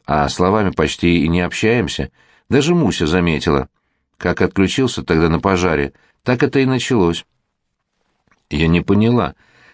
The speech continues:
Да я вообще почти ничего вокруг себя не понимал, только «Ну да, только меня вытаскивала. А ты что, всех слышишь? Или только меня?»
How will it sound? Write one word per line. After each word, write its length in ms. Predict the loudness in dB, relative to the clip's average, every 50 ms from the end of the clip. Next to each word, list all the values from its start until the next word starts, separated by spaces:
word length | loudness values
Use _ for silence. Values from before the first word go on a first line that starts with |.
| _ _
Да 100 | 0 2
я 60 | 2
вообще 300 | 2 2 0 0 -2 0
почти 320 | 0 0 -2 0 0 2
ничего 340 | 2 2 2 2 2 2 4
вокруг 320 | 2 2 2 2 0 0 0
себя 260 | 0 0 2 2 2
не 120 | 2 0
понимал, 420 | 0 0 2 2 2 2 2 2 2
только 380 | 0 0 0 2 0 -2 -2 -4 _ _ _ _ _ -2
«Ну 220 | 0 2 2 2
да, 320 | 2 2 2 0 0 -2 -6 _ _ _ _ _ _ _ _ _ _
только 260 | 0 0 2 4 2
меня 300 | 2 4 4 2 2 2
вытаскивала. 800 | 2 0 0 2 0 0 0 -2 0 0 2 2 2 2 0 -4 -10 _ _ _ _ _ _
А 140 | -6 -4 -2
ты 120 | 0 -2
что, 320 | -2 0 0 0 0 0 -2 _ _ _ _
всех 300 | -14 -4 -2 -2 -2 -2
слышишь? 500 | 0 0 0 2 2 0 -2 -2 -4 -8 _ _ _ _ _
Или 180 | -2 0 0 2
только 300 | 2 2 0 2 2 2
меня?» 380 | 2 2 2 0 -2 -2 -6